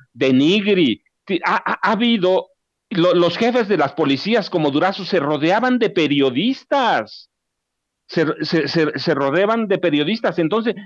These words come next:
ese régimen fue muy exitoso por eso. Se pudo vender afuera. Y estos periodistas de ahora, que son parte de lo mismo, pues tienen que defender al régimen,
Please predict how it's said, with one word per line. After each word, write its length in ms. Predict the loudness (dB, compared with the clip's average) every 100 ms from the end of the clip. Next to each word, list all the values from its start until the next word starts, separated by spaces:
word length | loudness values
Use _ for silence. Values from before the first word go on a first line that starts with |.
| -4
ese 240 | -4 0 0
régimen 480 | 0 -2 -2 -2
fue 120 | -2 -2
muy 220 | 0 -2
exitoso 540 | -6 -8 -4 -4 -4
por 180 | -4 -2
eso. 480 | -2 -2 -2 -2 -4 _ -20 _ _
Se 240 | -4 -2 0
pudo 340 | 0 2 2
vender 340 | 2 2 2
afuera. 460 | 2 0 2 2 0 -6 _
Y 220 | -6 -2 0
estos 260 | 0 -2
periodistas 800 | 2 2 2 2 0 0 0 0
de 100 | 2
ahora, 320 | 4 4 2
que 140 | -2 0
son 220 | 0 0
parte 380 | 0 0 0 0
de 120 | 2
lo 140 | 2
mismo, 580 | 2 0 0 0 0 -4 _ _ _ _ _ _ _ _ _ _ _
pues 180 | -6 -2
tienen 240 | 0 0
que 140 | -2 -2
defender 400 | -2 -2 0 0
al 120 | 0
régimen, 680 | 0 -2 0 2 2 0 -4